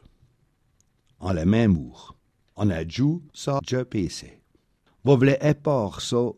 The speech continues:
car ayez eu appareillé à vos bien Disney pour les œuvres de notre canton, pour qu'à cette chien que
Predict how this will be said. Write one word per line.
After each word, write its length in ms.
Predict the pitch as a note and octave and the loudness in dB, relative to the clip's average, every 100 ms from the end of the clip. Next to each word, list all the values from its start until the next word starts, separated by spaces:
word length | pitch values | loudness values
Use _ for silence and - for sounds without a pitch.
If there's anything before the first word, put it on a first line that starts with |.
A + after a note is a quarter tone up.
| - | -4
car 300 | G#2+ G2+ G#2 | -2 -2 0
ayez 280 | B2+ C3 G#2+ | 0 2 0
eu 180 | C3 - | -2 0
appareillé 920 | C#3 - B2 G2 F#2 E2+ E2 F2 G2 G2+ _ _ _ _ _ _ | -4 -4 -6 -2 0 0 -2 -4 -4 -10 _ _ _ _ _ _
à 160 | F#2 G2 | -4 -2
vos 220 | F#2+ E2+ | -2 0
bien 180 | A#2+ E3 | 6 4
Disney 680 | G2 G2 - E2+ E2+ E2 _ _ _ | 4 -6 -2 -2 -2 -6 _ _ _
pour 140 | - A2+ | -4 -2
les 280 | G#2+ G2+ A#2 B2+ A#2+ | 0 0 0 0 0
œuvres 220 | B2+ G#2+ | 0 -2
de 60 | F#2+ | -2
notre 200 | G2+ - | -4 -4
canton, 640 | G2+ F#2+ E2+ F2 F2 F2+ - _ _ _ _ _ _ | -2 0 -2 -2 -2 -4 -10 _ _ _ _ _ _
pour 180 | - E3 | 0 0
qu'à 160 | - D2+ | 0 -4
cette 480 | - E3 - - A#2+ | -2 -2 -2 -4 -4
chien 440 | - G2+ G#2 A2 | -2 0 2 2
que 160 | - | -4